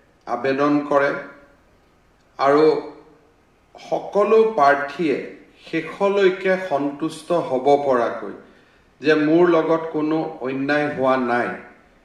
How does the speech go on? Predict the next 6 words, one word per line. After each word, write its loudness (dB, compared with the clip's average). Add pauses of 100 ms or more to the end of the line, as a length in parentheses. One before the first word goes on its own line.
(420)
সেই 0 (840)
পইণ্টটোলৈকে 4
আমি 2 (120)
গৈ 2 (100)
নোপোৱালৈকে 0 (600)
আমি -4